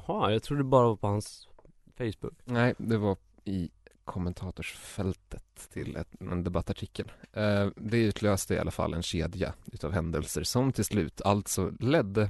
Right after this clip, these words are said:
Speaker 2: till att rättsväsendet kopplades in och han vart åtalad för hets mot folkgrupp. Eh, både Sverigedemokraternas
Speaker 1: <laughs>
Speaker 2: rättspolitiska talesperson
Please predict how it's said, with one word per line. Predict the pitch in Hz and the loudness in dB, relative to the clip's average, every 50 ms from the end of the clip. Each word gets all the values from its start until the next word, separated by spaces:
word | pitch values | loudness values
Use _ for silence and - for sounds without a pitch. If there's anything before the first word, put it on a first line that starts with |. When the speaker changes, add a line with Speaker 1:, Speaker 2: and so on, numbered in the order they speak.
| - - | -2 -4
Speaker 2:
till | - - 98 85 85 82 | -2 0 0 0 0 -2
att | - 87 - - - | -2 -4 -2 -2 -2
rättsväsendet | 95 87 - - - - 92 85 - 85 - - 82 76 - | -2 -2 -2 -4 -6 -4 -2 -2 -2 -4 -4 -4 -4 -4 -4
kopplades | - - - 82 - _ - 87 87 78 87 95 - - - _ | -4 -4 -4 -4 -4 _ -6 -4 -4 -2 -2 -2 -4 -4 -6 _
in | 196 185 113 80 80 90 - - - - - - - - _ _ _ _ _ _ _ _ | 0 0 0 0 -2 -6 -8 -12 -20 -20 -20 -20 -20 -20 _ _ _ _ _ _ _ _
och | - - - | -12 -8 -4
han | - 82 | -4 -4
vart | 80 - - | -2 -2 -4
åtalad | - - - 80 - 73 | -4 -2 -2 -2 -2 -2
för | - - | -4 -4
hets | 90 92 87 - - | -4 -4 -4 -4 -6
mot | 82 - - | -8 -6 2
folkgrupp. | - 101 87 - - 110 - - - - - - - - - - | 2 2 2 2 -2 -2 -2 -2 -14 -16 -18 -18 -20 -20 -12 -4
Eh, | - 107 101 98 | 0 2 2 4
både | 101 127 127 123 117 110 110 131 131 131 131 - | 8 10 10 10 10 8 8 10 10 10 10 8
Sverigedemokraternas | - 131 123 113 107 101 101 98 98 - - 104 95 - 101 110 - | 6 8 8 8 8 6 6 4 4 4 4 4 6 6 6 8 8
Speaker 1:
<laughs> | 107 101 | 8 8
Speaker 2:
rättspolitiska | 120 110 - - - - - - 113 127 131 - - - - - - 123 | 8 6 6 2 -4 -2 0 2 4 4 2 2 0 -2 -2 0 0 -2
talesperson | - - 113 - 135 - 110 98 101 - - 156 117 156 151 131 | 0 0 2 2 2 2 2 0 -2 -2 -2 2 4 4 4 6